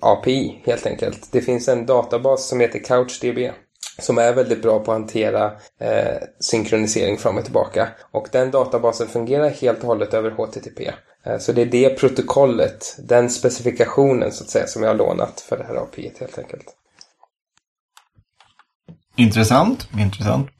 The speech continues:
Speaker 2: Vi lägger till länkar till både din slideshare och, eh, även till YouTube-videon här i våra show notes. Och där finner ni ju alla länkar till allt som vi berör här i vårt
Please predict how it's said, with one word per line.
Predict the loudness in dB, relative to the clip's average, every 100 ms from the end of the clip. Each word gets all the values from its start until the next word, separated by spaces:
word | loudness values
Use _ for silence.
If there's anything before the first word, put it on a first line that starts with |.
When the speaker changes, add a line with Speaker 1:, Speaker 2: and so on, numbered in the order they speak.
| -12 -12 -8
Speaker 2:
Vi | -2
lägger | 0 0
till | 0 0 2
länkar | 2 0 -2 -2 0 0 -4 -6
till | -2 0 0 0
både | -2 0 0
din | 0 -2 -2
slideshare | 0 0 0 0 0 0
och, | -2 -4 -4 -6 -2
eh, | 0 0
även | -2 0
till | 2
YouTube-videon | 2 0 0 2 2 2 0 0
här | -2 -2 -6 -16 -20 _
i | 0 2
våra | 4 2 2
show | 2 2
notes. | 2 0 -4 -4
Och | -2
där | 0 0
finner | 2 2 2
ni |
ju | 0 0
alla | 2 2
länkar | 2 0 0 -4 -4
till | -6 -6 -6 -6
allt | -2 0 0
som | -2 -4
vi | -4 -6 _ _ -20 -20 -20 -8
berör | -4 0 2 4 4
här | 2 -2 -4 -8
i | -10 -10 -16 _ -16 -14
vårt | -14 -18